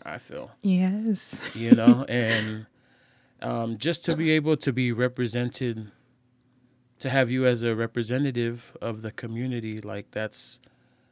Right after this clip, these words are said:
Speaker 1: extremely special, not just because of you being, um, from there,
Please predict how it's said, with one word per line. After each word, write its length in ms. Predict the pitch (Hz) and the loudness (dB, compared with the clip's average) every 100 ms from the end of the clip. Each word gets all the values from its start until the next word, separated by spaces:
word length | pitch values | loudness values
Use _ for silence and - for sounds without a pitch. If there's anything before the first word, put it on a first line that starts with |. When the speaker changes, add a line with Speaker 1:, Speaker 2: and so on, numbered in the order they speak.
| _ | _
Speaker 1:
extremely 480 | 110 - - 120 113 | -10 -8 -6 -6 -6
special, 580 | 101 - 123 - 113 104 - | -8 -4 -4 -2 -4 -8 -10
not 280 | 113 120 120 - | -6 -4 -4 -8
just 200 | - 120 | -8 -6
because 360 | 123 - 120 110 | -8 -4 -4 -2
of 180 | 107 107 | -6 -6
you 220 | 113 110 | -6 -6
being, 480 | 110 107 107 104 101 _ _ - - _ _ _ _ _ | -6 -6 -8 -10 -14 _ _ -20 -20 _ _ _ _ _
um, 540 | 120 113 107 107 117 123 _ _ _ _ _ _ _ - - _ _ _ _ _ | -14 -14 -14 -14 -16 -18 _ _ _ _ _ _ _ -20 -20 _ _ _ _ _
from 280 | - 135 147 | -8 -2 0
there, 440 | 127 117 113 117 | 2 0 0 -6